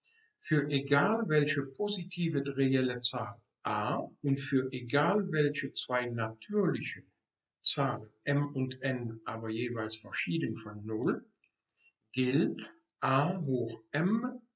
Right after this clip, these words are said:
auf n gleich a hoch m, wovon man die n-te Wurzel berechnet. Und hier mit negativen Hochzahlen, wenn die Hochzahl ein Bruch ist,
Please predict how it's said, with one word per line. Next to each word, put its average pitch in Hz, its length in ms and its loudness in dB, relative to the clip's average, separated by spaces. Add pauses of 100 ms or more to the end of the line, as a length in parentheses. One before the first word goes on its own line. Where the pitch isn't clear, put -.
auf - 400 -10
n 151 540 -2 (240)
gleich 120 580 0
a 139 400 -2
hoch 110 320 -8 (220)
m, 151 520 0 (360)
wovon 139 500 -2
man 143 240 -2
die 135 300 -2
n-te 170 600 0 (140)
Wurzel 135 640 -4
berechnet. - 540 -4 (1500)
Und 131 180 -2
hier 139 220 2
mit 123 200 -4
negativen 131 760 0
Hochzahlen, 190 800 -2 (320)
wenn 156 200 4
die 165 140 4
Hochzahl 135 600 0
ein 113 260 -6
Bruch 123 400 -4
ist, 175 420 0